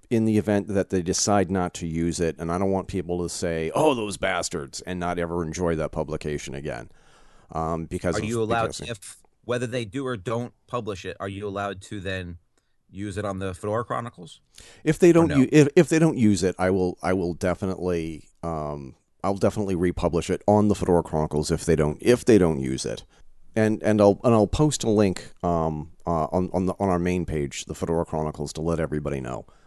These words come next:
Speaker 1: that it's there. But the, the, one of the things that there's a, there were a couple of moments when I was,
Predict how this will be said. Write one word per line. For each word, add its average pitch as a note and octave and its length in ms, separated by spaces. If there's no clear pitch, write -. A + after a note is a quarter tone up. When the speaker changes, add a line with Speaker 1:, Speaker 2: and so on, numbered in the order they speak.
Speaker 1:
that F#2 120
it's D#2 140
there. D2+ 360
But A2 120
the, D3+ 160
the, C3 100
one C#3+ 160
of D3+ 60
the C3+ 80
things B2 360
that G2 300
there's A#2 260
a, A2+ 140
there B2 160
were A#2 240
a G2+ 40
couple - 360
of A#2 100
moments G#2+ 800
when F#2+ 540
I F#2+ 100
was, F#2 220